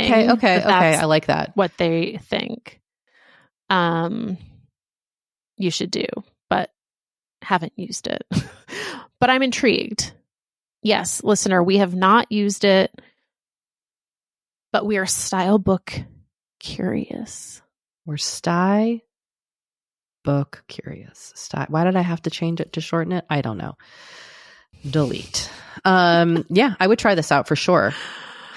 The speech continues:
Speaker 1: Especially because I am trying to also, um, get dressed more often. Like, into clothes. I don't like to, to use the
Speaker 2: I was like,
Speaker 1: term
Speaker 2: "What?"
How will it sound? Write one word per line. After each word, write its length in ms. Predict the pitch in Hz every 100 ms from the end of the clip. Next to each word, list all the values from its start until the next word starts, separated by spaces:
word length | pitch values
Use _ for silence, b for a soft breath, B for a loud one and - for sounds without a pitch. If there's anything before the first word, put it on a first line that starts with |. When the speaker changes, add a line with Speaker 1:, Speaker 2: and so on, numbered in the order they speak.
| B
Speaker 1:
Especially 360 | - 226 349 415
because 260 | 392 277 208 -
I 120 | 208
am 220 | 262 269
trying 440 | - 214 196 190 185 -
to 260 | 180 165 -
also, 580 | 147 - 165 151 151 -
um, 460 | 151 139 131 131 135 _ - - b _ _ _ _ _ _ -
get 280 | - 151 -
dressed 1000 | - 139 143 127 285 - - - - - _
more 200 | 214 240
often. 600 | 247 247 - 294 302 294 - _ _ _ _ _ _ _ _ _ _ _ _ _ -
Like, 160 | 160
into 180 | 165 165
clothes. 760 | - - 165 160 165 165 160 -
I 60 | 202
don't 160 | 269
like 140 | 185 165
to, 120 | - - 147 _
to 100 | -
use 340 | 160 143 143 -
the 100 | 247
Speaker 2:
I 40 |
was 100 | 226
like, 120 | 226
Speaker 1:
term 120 | 190 185
Speaker 2:
"What?" 340 | 202 403 -